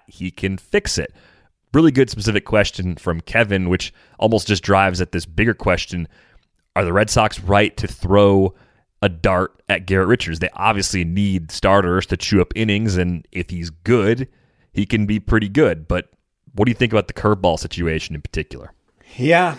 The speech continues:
Speaker 2: uh, Richards has, like, top seventy-five stuff, uh, among starters, um, and, uh, uh, he has a eighty-seven command plus. So generally, I think,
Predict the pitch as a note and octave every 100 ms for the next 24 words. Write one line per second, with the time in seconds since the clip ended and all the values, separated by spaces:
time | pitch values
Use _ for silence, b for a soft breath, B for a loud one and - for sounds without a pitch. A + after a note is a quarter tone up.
0 | - - D#3 D#3+ D#3 D3+ D3+ E3+ F3 D#3+
1 | D#3+ C3 D3 - D#3 D#3+ D#3+ - - -
2 | D3+ D3 C3+ C#3+ C#3 C#3 - C#3 C#3 C#3
3 | - - _ C3+ B2+ B2+ B2+ C3+ C3 C3
4 | - C3+ C3+ C#3 C#3 C3 - - _ -
5 | A#2 A#2 A#2 A#2 A2+ A2+ B2+ _ _ B2+
6 | B2 B2 A#2+ A#2 G#2+ A#2 A#2 A2+ A2+ A2+
7 | A2+ _ _ _ _ _ _ _ _ -
8 | A#2+ A2+ A2 A2 G#2+ G#2+ G#2+ _ _ _
9 | _ _ _ _ _ _ _ F#3 D3+ A#2+
10 | A#2+ A2 G#2+ G2+ _ _ _ _ _ A#2+
11 | A#2+ A#2 - A#2+ A#2 A#2+ A#2 A#2+ A#2 A2
12 | A2+ A#2 A2+ - - - - A2 G#2+ G#2+
13 | A2 - A2 A2+ C#3 C3+ B2+ C3 A#2 A2+
14 | B2 A2+